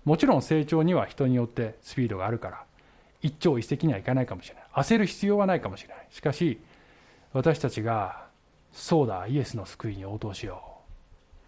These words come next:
う。いろんな障害を乗り越えて、イエスに従っていこう」と決断することを、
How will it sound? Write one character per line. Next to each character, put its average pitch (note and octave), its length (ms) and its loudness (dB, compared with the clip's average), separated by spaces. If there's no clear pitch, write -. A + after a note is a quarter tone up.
う。 G3+ 40 -2
い A3 80 8
ろ C#4 200 10
ん C#4 160 8
な C4+ 400 6
障 G#3+ 440 2
害 F#3+ 220 4
を F#3 60 4
乗 F3+ 120 4
り F3+ 60 2
越 F3+ 220 2
え C3 40 2
て、 A#2+ 400 -2
イ D3 140 4
エ A2 80 0
ス A#2 100 -6
に G2+ 80 -6
従 - 240 -8
っ G2 60 -12
て - 120 -14
い F#2+ 60 -12
こ - 380 -14
う」 - 100 -20
と B2+ 240 0
決 - 220 -6
断 A2 160 -2
す - 100 -10
る A2 80 -6
こ G2 140 -12
と G2+ 100 -10
を、 D#3 220 -2